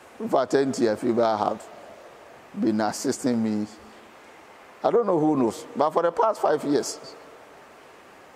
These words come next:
it is between me and her alone. Maybe today, a lot will hear from this video.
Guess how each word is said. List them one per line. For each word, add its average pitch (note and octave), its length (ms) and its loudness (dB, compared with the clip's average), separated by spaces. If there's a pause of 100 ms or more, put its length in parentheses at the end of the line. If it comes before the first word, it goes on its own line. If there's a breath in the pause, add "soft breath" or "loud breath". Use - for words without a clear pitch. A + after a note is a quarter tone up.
it C#3+ 160 0
is D3+ 120 2
between D#3 400 2
me D3+ 220 4
and A2+ 160 0
her A2+ 220 2
alone. G#2 240 0 (260)
Maybe A2+ 380 0
today, A2 500 0 (200)
a A2+ 100 0
lot B2 240 0
will G2+ 140 -2
hear A#2 200 0
from G2+ 240 -2
this G#2 140 -4
video. G#2+ 380 -8